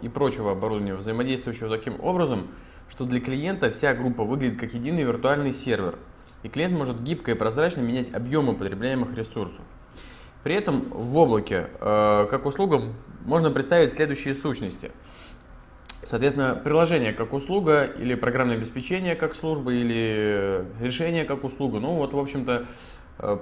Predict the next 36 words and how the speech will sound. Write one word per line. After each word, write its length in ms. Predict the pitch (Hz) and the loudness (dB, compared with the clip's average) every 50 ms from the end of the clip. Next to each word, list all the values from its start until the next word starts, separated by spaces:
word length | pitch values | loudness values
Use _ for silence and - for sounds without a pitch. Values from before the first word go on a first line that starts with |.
| - - | -6 -6
любое 300 | - 135 147 143 147 135 | -2 -2 4 6 6 6
из 100 | 117 104 | 6 2
этих 100 | 107 104 | 0 -2
названий 380 | 117 120 117 - - 127 117 110 | -2 -4 -4 -2 -2 -2 -2 -2
под-, 160 | 104 104 113 - - - | -4 -6 -8 -10 -14 -6
подходит, 460 | - 123 120 120 - 185 196 170 127 107 | -2 -2 -2 0 0 2 2 2 2 2
да, 160 | 135 156 143 | 2 2 2
в 40 | 123 | 0
общем-то, 240 | 120 - 123 117 113 | 0 -2 -6 -10 -6
приложение 440 | - 123 123 135 147 175 190 170 143 | -2 0 0 2 2 2 0 -2 -2
как 220 | 147 143 135 - | -2 -4 -4 -4
услуга. 340 | 151 147 - 151 131 107 101 | -6 -4 -2 -2 0 0 0
Примерами 520 | - - 117 143 175 202 208 196 175 156 | 0 -2 -2 -2 -2 0 0 0 -2 -2
являются, 460 | 147 143 147 156 156 151 143 139 135 | -2 -2 0 2 2 2 0 0 -4
ну, 200 | 131 135 139 135 | -6 -4 -2 -4
например, 320 | 123 120 127 127 123 113 101 | -4 -4 -4 -4 -2 -2 -2
не 100 | 104 110 | -4 -4
знаю, 240 | 117 117 101 90 85 | -4 -2 -2 -4 -4
там, 240 | - - 85 87 | -6 -10 -10 -8
Office 320 | 101 110 120 120 123 113 - | -6 -6 -4 -4 -6 -10 -10
триста 300 | - 117 117 - - 113 | -10 -10 -10 -8 -8 -8
шестьдесят 320 | - - - 120 113 113 | -8 -8 -8 -8 -8 -6
пять 340 | - 165 175 180 180 180 - | 0 0 0 0 0 -2 -4
или 380 | 120 113 113 110 107 107 104 - - - - - - - - - | -4 -2 -2 -2 -2 -2 -4 -6 -12 -18 -18 -20 -20 -20 -12 -6
Windows 320 | 127 143 147 135 127 123 | -4 -2 -2 -2 -2 -4
Intune. 400 | - 139 139 139 139 151 135 104 | -2 -4 -4 -2 -2 -2 -4 -4
Смысл 300 | 92 - 135 135 131 - | -4 -4 -6 -6 -6 -6
заключается 480 | 117 117 135 127 - 143 127 120 120 - | -8 -6 -6 -4 0 2 2 2 0 -4
в 20 | |
том, 220 | - - 180 185 180 | -4 -4 -4 -4 -4
что 100 | - 135 | -2 -2
вы 120 | 120 113 | -2 -2
практически 500 | 110 123 123 - - 131 123 - - 120 | -2 -4 -6 -6 -8 -10 -10 -8 -10 -8
из 80 | 113 113 | -4 -2
любого 420 | 131 143 143 139 120 107 101 98 | -2 -2 0 0 0 0 0 0
места, 460 | 98 123 156 185 180 - 185 170 170 | -2 -2 -2 -4 -2 -2 -4 -4 -4